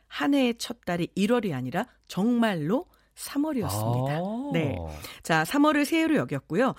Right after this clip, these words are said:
Speaker 1: 이거는 계절적인 영향이 컸다고 하는데요. 삼월이 되면 낮과 밤의 길이가 똑같아지는 춘분이 있잖아요.
Speaker 2: 그쵸.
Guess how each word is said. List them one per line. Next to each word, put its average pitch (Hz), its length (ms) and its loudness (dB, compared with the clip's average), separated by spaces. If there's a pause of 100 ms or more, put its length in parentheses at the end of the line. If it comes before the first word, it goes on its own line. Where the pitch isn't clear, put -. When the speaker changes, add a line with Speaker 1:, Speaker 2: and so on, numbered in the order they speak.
(180)
Speaker 1:
이거는 208 260 2
계절적인 240 560 0
영향이 151 300 -2
컸다고 202 400 -6
하는데요. 165 640 -2 (240)
삼월이 294 380 2
되면 220 520 0
낮과 190 540 -2
밤의 147 320 -4
길이가 151 260 -4 (240)
똑같아지는 208 760 -2 (200)
춘분이 370 480 -4
있잖아요. 135 500 -4
Speaker 2:
그쵸. 120 300 -2